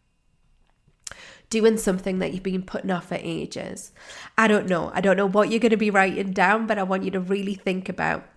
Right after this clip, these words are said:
where's the opportunity for you? Let's look at aligned action, okay? Because when our eyes are open, we start to see what is in front of us and what's available to us, okay? And then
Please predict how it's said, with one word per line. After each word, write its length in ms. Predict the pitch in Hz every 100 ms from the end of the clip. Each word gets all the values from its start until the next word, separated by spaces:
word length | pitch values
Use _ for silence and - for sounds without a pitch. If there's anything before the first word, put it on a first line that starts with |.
| -
where's 340 | 190 190 214 220
the 140 | 214
opportunity 800 | 196 190 190 - 180 175 160 190
for 640 | - - 190 175 170 - -
you? 360 | 185 170 170 -
Let's 300 | - 202 -
look 340 | 214 196 196 - -
at 240 | 180 175 - -
aligned 720 | 190 185 180 180 180 185 185 185 _ _ -
action, 480 | 185 - - - - - _ _
okay? 360 | 185 208 196 226 - - -
Because 240 | - 202
when 140 | 202 196
our 100 | 190
eyes 420 | 190 208 233 254
are 140 | 233
open, 420 | 208 190 202 220 233
we 120 | 214
start 400 | - 190 190 190
to 80 | 202
see 460 | - - 185 196 196
what 180 | 196
is 120 | 190 190
in 140 | 185
front 220 | - 180
of 80 | 160
us 140 | 185
and 100 | 185
what's 220 | 175 180 190
available 520 | 180 170 185 160 175
to 420 | - - 156 147 -
us, 400 | - 156 - - - _ _ _
okay? 300 | - - - - - - - - - -
And 240 | 240 233
then 420 | 285 294 339 370